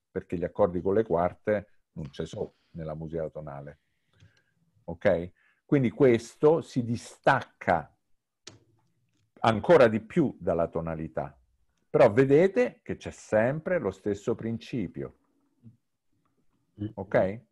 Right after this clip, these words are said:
Speaker 1: Adesso andiamo a vedere, allora, qua stiamo all'insieme quattro. Adesso andiamo all'insieme cinque, che è questo qui,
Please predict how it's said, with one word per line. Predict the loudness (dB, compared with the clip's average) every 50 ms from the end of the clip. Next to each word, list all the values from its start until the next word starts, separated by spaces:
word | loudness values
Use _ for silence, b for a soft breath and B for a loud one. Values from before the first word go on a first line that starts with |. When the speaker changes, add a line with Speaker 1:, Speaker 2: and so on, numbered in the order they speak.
| -20 -20 b b b b b b b b b b b _ _ -6
Speaker 1:
Adesso | -2 -2 -2 0 0 -2
andiamo | -2 0 0 0 2 2
a | 0 0
vedere, | 2 2 2 2 2 2 2 4 4 4 4 2 0 -2 -8 _ _ _ _ _ _
allora, | -6 -2 0 0 0 0 0 -2 -4 -4 _
qua | 2 2 2
stiamo | 0 0 -2 0 0 0 0 0 -2 -2 -2
all'insieme | -2 -2 -2 0 -2 -4 -6 -6 -6 -4 -4 -2 -2 -4 -4
quattro. | -2 -2 -2 -2 -2 -6 _ _ -10 -8 -6 -8 -8 -10 _ _ _ _ _ _ _ _ _ _ _ _ b b b b b b b b b b b b b b b b b b b _ _
Adesso | -2 0 2 2 2 2 0
andiamo | 0 2 2 2 2 2
all'insieme | 2 0 0 -2 -2 -2 -2 0 0 0 -2
cinque, | -4 -6 -4 -2 -2 -2 -4 -2 0 0 0
che | 2 0 -2
è | 0
questo | 0 0 0 0 0 -2 -4 -4 -4
qui, | -4 -4 -4 -2 -2 -4 -6